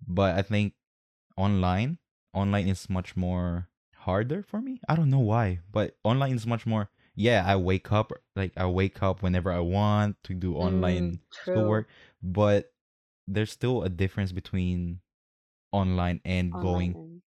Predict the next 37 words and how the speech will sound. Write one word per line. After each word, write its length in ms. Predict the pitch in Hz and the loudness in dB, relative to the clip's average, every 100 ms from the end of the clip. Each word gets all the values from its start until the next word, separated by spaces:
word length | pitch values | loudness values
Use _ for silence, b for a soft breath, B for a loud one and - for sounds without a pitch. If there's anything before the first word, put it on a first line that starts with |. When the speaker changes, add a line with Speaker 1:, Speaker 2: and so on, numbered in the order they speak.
| - | -4
Speaker 1:
going 340 | 98 95 95 - | 0 2 0 -4
to 340 | - 90 87 - - | -4 -2 -4 -8 -6
a 60 | 92 | -4
uni 420 | 87 90 90 80 | 0 0 0 0
and 280 | 85 80 - _ - | -2 -4 -8 _ -2
act-, 300 | 90 - _ | -2 -2 _
actually 440 | 101 98 - 92 87 | -2 -2 0 -2 -2
studying. 380 | - 87 87 87 | -4 -4 -2 -2
That's 160 | 107 | 0
why, 80 | 131 | 2
you, 180 | 120 - b b | 0 -4 b b
you 80 | 113 | 0
know, 100 | 117 | 2
whenever 420 | 113 113 113 117 | 4 4 2 2
I 100 | 101 | 2
have 300 | 101 104 92 92 - _ _ - | 2 2 0 -6 -20 _ _ -8
an 100 | 95 | -2
assignment 420 | 95 - 98 92 87 | 0 2 2 0 -2
due, 180 | 98 | -2
right? 320 | 90 85 98 - _ _ _ _ _ _ - | -2 -2 -4 -6 _ _ _ _ _ _ -4
You 80 | |
Speaker 2:
You 40 | 101 | 0
Speaker 1:
see 160 | 113 | 2
Speaker 2:
go 40 | 104 | 4
Speaker 1:
me, 100 | 104 | 2
Speaker 2:
to 60 | 156 | 0
uni. 440 | 151 147 151 95 | -8 -8 -6 0
Speaker 1:
yeah, 120 | 98 | 2
yeah, 140 | 92 85 | 2 0
you 180 | 95 | -2
see 160 | 92 107 | 0 2
me 120 | 113 | 2
going 240 | 101 104 98 | 4 2 2
to 120 | 98 | 0
uni, 460 | 95 98 98 95 92 | 2 4 2 2 -2
studying, 680 | - 92 92 92 90 90 | -2 -2 0 0 0 -2
'cause 300 | 85 101 90 | -2 -2 -2